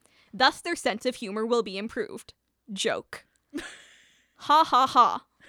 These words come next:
<laughs> In order to teach the new German laughter, special practices will be held in each neighborhood for one hour each evening. All citizens must attend. Those too sick to walk must be carried by relatives or friends.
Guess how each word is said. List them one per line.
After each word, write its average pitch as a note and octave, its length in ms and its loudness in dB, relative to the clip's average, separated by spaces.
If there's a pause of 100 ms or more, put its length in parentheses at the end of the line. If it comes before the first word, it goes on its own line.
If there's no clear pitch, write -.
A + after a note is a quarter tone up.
<laughs> - 920 0 (1500)
In C#4+ 100 2
order G#4+ 380 2
to E4 80 -6
teach - 340 -12
the A3+ 80 -2
new B3 220 -2
German G#3+ 320 -4
laughter, F#3+ 420 -4
special B3+ 400 -4
practices A3+ 640 -6
will A3 140 -2
be G#3 100 -10
held A3 240 0
in A#3+ 100 -10
each F4+ 240 -6
neighborhood G#3+ 440 -4
for E3+ 160 -6
one C#4+ 300 2
hour G#3 340 -2
each D#4 240 -10
evening. - 340 -16 (180)
All D#4+ 200 2
citizens A3+ 500 -8
must D#3+ 240 -10
attend. - 380 -14 (580)
Those A3 300 2
too F#4+ 180 0
sick - 280 -6
to B3 100 -12
walk G3 320 -4
must A3+ 260 -4
be F#3 120 -14
carried G#3+ 360 -6
by G#3+ 140 -2
relatives F3+ 500 -4
or G3 160 -6
friends. - 520 -10